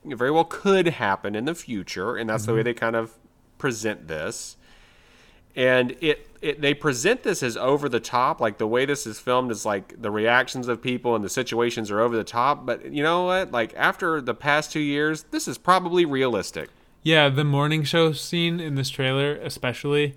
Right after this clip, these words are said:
Speaker 2: where
Speaker 1: Yes.
Speaker 2: Jennifer Lawrence is like, "We're all gonna die," and they're like, "Well, will it blow up my ex-wife's house?" <laughs> Like, a hundred percent how it would be.
Speaker 1: <laughs> That's exactly right. It's, it's maddening. I, and I wonder, like, is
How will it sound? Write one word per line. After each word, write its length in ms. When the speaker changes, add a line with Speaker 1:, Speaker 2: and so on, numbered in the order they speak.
Speaker 2:
where 320
Speaker 1:
Yes. 380
Speaker 2:
Jennifer 280
Lawrence 320
is 60
like, 140
"We're 160
all 60
gonna 180
die," 260
and 140
they're 120
like, 320
"Well, 480
will 140
it 120
blow 200
up 80
my 160
ex-wife's 480
house?" 300
<laughs> 520
Like, 300
a 40
hundred 260
percent 320
how 340
it 60
would 160
be. 280
Speaker 1:
<laughs> 520
That's 160
exactly 500
right. 320
It's, 240
it's 200
maddening. 640
I, 100
and 200
I 80
wonder, 260
like, 200
is 180